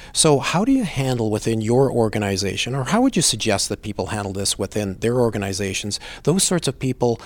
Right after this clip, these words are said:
who have the, the energy to get out there and post things on behalf of their organizations, and they're maybe not involving the communications people, they're not really involving the I T people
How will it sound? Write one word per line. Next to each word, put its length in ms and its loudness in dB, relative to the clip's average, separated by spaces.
who 180 0
have 480 0
the, 400 0
the 300 -8
energy 480 0
to 240 -4
get 160 2
out 220 2
there 460 2
and 520 -2
post 360 -2
things 280 0
on 100 -2
behalf 420 -2
of 120 -2
their 200 2
organizations, 960 0
and 480 0
they're 200 4
maybe 300 4
not 240 2
involving 680 2
the 80 -8
communications 680 -4
people, 320 -6
they're 160 -6
not 240 -2
really 380 2
involving 720 2
the 160 0
I 180 -2
T 240 -6
people 420 -4